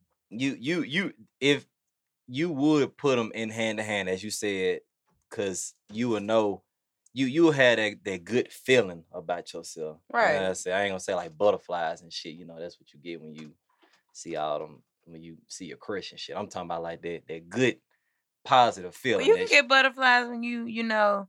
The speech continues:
Speaker 2: thinking
Speaker 1: Yeah.
Speaker 2: about your dream.
Speaker 1: Yeah, yeah, yeah, like, yeah, like, some, it's like how that, how you know how that good feeling happens
Speaker 2: Yeah.
Speaker 1: inside of you. I say, "Oh, man, like, I've, I, I accomplished this. I did this. So, damn, I, I feel damn good about it." So,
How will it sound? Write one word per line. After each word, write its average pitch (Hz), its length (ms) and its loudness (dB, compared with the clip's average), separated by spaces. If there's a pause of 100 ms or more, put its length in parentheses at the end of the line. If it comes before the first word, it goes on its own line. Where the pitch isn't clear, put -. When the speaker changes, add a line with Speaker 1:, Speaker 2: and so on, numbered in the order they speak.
(160)
Speaker 2:
thinking 240 200 8
Speaker 1:
Yeah. 220 40 2
Speaker 2:
about 220 240 4
your 214 100 2
dream. 202 400 2
Speaker 1:
Yeah, 233 160 6
yeah, 202 140 2
yeah, 185 220 4
like, 160 340 8
yeah, 160 180 6
like, 143 200 6
some, 175 320 -2
it's 147 140 0
like 147 180 8
how 147 140 8
that, 139 100 4
how 147 100 2
you 156 200 -2
know 135 200 0
how 127 140 4
that 127 200 4
good 131 220 -4
feeling 143 320 2
happens 127 380 4
Speaker 2:
Yeah. 117 40 -6
Speaker 1:
inside 120 400 4
of 104 60 -6
you. 98 80 -2
I 107 100 2
say, 90 260 -4
"Oh, 104 240 2
man, 98 320 -8
like, 92 200 -8
I've, 101 180 0 (140)
I, 104 200 -2 (180)
I - 140 2
accomplished 175 500 -2
this. 87 240 -12
I 87 120 -8
did 110 380 -2
this. 90 180 -10
So, 87 280 -6 (400)
damn, 101 300 2
I, 104 220 2
I 98 140 0
feel 98 320 -8
damn 113 380 -2
good 117 260 -4
about 76 380 -8
it." - 120 -20
So, - 300 -16